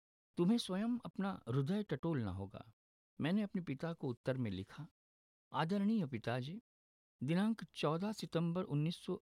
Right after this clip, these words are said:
इकहत्तर को लिखा आपका पत्र प्राप्त हुआ। उसे पढ़कर मेरा हृदय स-, वेदना से द्रवित हो गया।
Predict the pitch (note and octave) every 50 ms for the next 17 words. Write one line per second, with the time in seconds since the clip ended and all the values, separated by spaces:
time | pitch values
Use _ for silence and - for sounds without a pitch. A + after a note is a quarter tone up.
0 | _ - C3+ - - C#3+ C3+ C#3+ - _ _ - G#3 G3+ F#3+ - - E3+ - -
1 | - _ _ _ _ - A#2+ B2 C3+ C3+ - - E3+ F3 D3 C3+ - _ - B2
2 | C#3 - - - D3+ C#3 - - - D3+ - - C#3+ C3 - - G#2+ G2+ - _
3 | _ _ - - - - - - _ _ _ _ _ _ - F#3 F3 - A3 G#3+
4 | - A3 A3 A3+ - B3 A#3+ A3 G#3 G#3 G#3 G3 F3+ E3 D3+ D#3 F#3 G3+ G3 F#3+
5 | - - - - _ _ _ _ _ _ - B2+ C#3+ D3+ D#3+ D#3+ F#3+ F#3+ G3+ G#3
6 | G#3+ - - D3+ A#2+ G#2+ A#2+ C3+ C#3+ E3 F3+ C#3 - - A2 G2 - - - -
7 | -